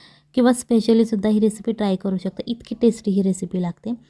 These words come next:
याच्यानंतर आपण जे बेसनचं मिश्रण तयार केलेलं होतं, ते मिश्रण या पेस्टमध्ये घालायचं आहे आणि मिक्सरच्या भांड्यामध्ये सुद्धा थोडं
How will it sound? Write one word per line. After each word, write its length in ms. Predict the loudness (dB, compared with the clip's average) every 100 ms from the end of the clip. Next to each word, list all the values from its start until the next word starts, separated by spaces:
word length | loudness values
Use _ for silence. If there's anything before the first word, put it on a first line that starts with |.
| _ _ _
याच्यानंतर 500 | 0 2 2 2 4
आपण 240 | 4 4 4
जे 100 | 6
बेसनचं 460 | 4 2 2 4
मिश्रण 480 | 6 4 2 0 0 0
तयार 260 | 0 0 0
केलेलं 320 | 0 0 0
होतं, 240 | 0 -2 -4
ते 80 | 0
मिश्रण 520 | 2 2 0 2 2 0 _ _ _ _ -4
या 120 | -4
पेस्टमध्ये 560 | 4 4 4 0 2 2
घालायचं 420 | 2 0 -2 -4
आहे 200 | -4 -4
आणि 260 | -2 2
मिक्सरच्या 440 | 2 2 -2 -2 0
भांड्यामध्ये 500 | 2 2 4 2 2
सुद्धा 240 | 0 -2 -4
थोडं 280 | -2 0